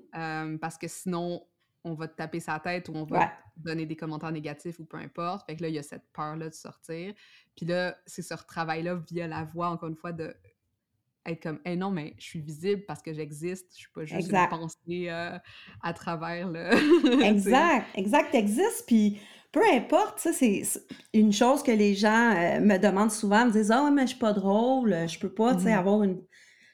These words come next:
Speaker 2: c'est pas vrai, tu sais, il y a toutes sortes de personnalités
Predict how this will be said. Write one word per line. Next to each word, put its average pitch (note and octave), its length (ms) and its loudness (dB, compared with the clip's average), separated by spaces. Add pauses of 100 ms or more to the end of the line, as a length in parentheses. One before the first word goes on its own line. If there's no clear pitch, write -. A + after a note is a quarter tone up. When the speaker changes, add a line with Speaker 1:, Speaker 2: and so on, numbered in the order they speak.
(140)
Speaker 2:
c'est - 180 -2
pas B3+ 180 4
vrai, A#3+ 380 2
tu B3+ 80 -6
sais, B3 80 2
il A3+ 60 6
y A3 60 6
a G#3 60 4
toutes B3 180 -2
sortes C#4+ 160 -2
de B3+ 60 4
personnalités G#3 1120 2